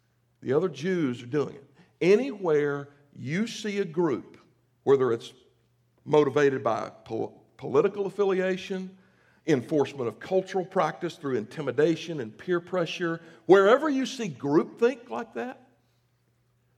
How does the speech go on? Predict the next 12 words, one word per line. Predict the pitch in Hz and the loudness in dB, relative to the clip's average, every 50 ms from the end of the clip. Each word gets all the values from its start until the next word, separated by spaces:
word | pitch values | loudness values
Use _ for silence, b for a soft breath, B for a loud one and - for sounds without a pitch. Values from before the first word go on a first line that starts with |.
| _ - | _ -6
you | - 180 196 | -4 2 2
are | 160 139 | 2 2
witnessing | 127 143 170 226 - - 190 - - 185 165 147 | 4 6 4 4 4 4 -8 -8 -6 -8 -8 -8
something | - - 175 165 160 - 156 143 143 | -6 -4 -4 -4 -4 -4 -10 -6 -2
that | 139 123 | 0 0
is | 120 117 120 | 0 -2 -6
rooted | 123 123 123 131 160 180 165 143 143 135 | -10 -8 0 0 0 2 2 0 -2 -2
in | 139 139 139 131 | -2 -4 -4 -6
the | 120 113 | -6 -12
fear | - - - 151 135 127 | -14 -8 -6 -4 -4 -4
of | 120 - | -6 -6
man, | 120 123 117 101 80 82 | -8 -8 -8 -8 -10 -12